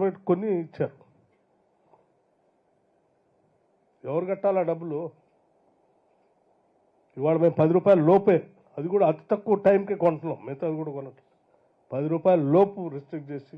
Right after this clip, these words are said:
కొనాలని చెప్పి ఉన్న ప్రొడక్షన్ చూసుకుంటూనే అతి తక్కువ ఎప్పుడైనా పదిహేను నిమిషాలకు, ఇరవై నిమిషాలకు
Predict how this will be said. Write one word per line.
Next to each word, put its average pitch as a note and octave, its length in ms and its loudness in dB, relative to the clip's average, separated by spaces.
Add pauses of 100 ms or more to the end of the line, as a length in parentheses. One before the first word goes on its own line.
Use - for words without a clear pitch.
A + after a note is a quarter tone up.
(120)
కొనాలని B2+ 380 -12
చెప్పి - 180 -20 (3750)
ఉన్న D#3+ 260 2
ప్రొడక్షన్ E3 400 4 (180)
చూసుకుంటూనే D#3+ 560 -2 (120)
అతి F#3+ 240 -2
తక్కువ G3+ 280 6
ఎప్పుడైనా G3 320 4 (100)
పదిహేను F#3+ 280 8
నిమిషాలకు, F3+ 440 2
ఇరవై F3 180 0
నిమిషాలకు E3 380 -2